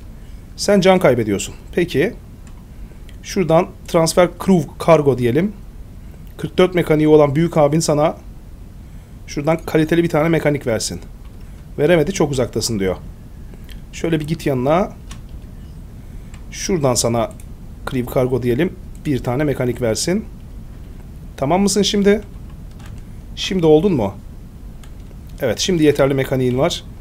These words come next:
Build repair diyorum. Sen bayağı hasar görmüşsün ya. Mekaniksizlikten adam hasar görmüş bildiğiniz.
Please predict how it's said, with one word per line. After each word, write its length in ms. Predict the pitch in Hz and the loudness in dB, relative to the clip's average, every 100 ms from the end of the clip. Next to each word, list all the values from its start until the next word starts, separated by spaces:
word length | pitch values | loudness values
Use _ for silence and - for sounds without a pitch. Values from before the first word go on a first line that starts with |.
| - - - - - | -14 -14 -16 -14 -4
Build 300 | 156 180 165 | 2 4 4
repair 360 | 147 175 165 156 | 2 6 6 8
diyorum. 340 | 151 156 165 - - - - - - - | 6 6 4 -2 -14 -14 -14 -14 -14 -10
Sen 320 | - 139 113 | -2 -2 2
bayağı 280 | 135 151 139 | 6 8 8
hasar 320 | 117 123 131 | 6 4 2
görmüşsün 480 | 117 120 113 107 - | 4 4 2 2 0
ya. 200 | 113 113 | 0 0
Mekaniksizlikten 920 | 117 117 - 143 143 - 156 160 - | 0 -2 0 0 0 0 0 0 4
adam 240 | 190 180 170 | 6 6 4
hasar 320 | 143 - 233 | 4 2 2
görmüş 360 | 196 139 113 - | 4 4 2 -2
bildiğiniz. 520 | 113 113 101 - | -2 -2 -2 -2